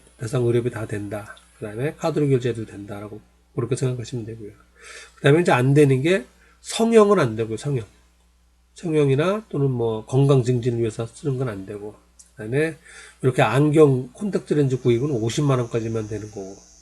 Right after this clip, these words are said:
그런 차이점이 있습니다. 그리고 나머지는 다 되는데, 이것도 이제 그 한도액 계산하느라고 나하고, 그 다음에 이제 육십오 세 이상, 그 다음에 장애인 같은 경우는 별도 의료비를 입력하고,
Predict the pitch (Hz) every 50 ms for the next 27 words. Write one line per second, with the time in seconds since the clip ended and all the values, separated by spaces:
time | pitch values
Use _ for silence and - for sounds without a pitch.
0 | _ _ _ - - 131 143 147 143 160 160 151 143 - 143 139 120 - - -
1 | 113 104 - - - _ _ _ _ _ _ _ _ _ _ _ _ _ - -
2 | - _ _ _ _ _ _ _ - - 117 117 139 165 185 - - - - -
3 | - - - _ _ - _ _ - - - - - 135 139 143 143 147 156 139
4 | - 143 143 143 - _ - 294 220 139 147 135 123 123 120 123 151 170 190 214
5 | - - - _ _ - - - _ _ _ - 139 127 123 - 143 135 135 139
6 | 139 143 - - _ _ - 131 117 113 - - - 202 220 214 190 208 196 175
7 | 156 - - 139 - 151 135 131 127 120 120 113 110 110 110 110 156 170 185 220
8 | 160 120 113 113 113 110 110 110 110 - 139 147 156 151 143 123 117 110 113 113
9 | 110 107 113 113 127 135 - - 139 127 123 120 123 120 117 107 101 110 104 104
10 | 104 - - 117 113 120 117 - - 110 113 120 120 120 113 113 113 107 - -
11 | 117 110 110 107 104 113 131 143 139 139 113 110 110 110 - - 123 117 113 -
12 | - - - - - - _ _ - 135 123 123 120 113 113 120 113 107 110 110
13 | - - 110 104 110 110 -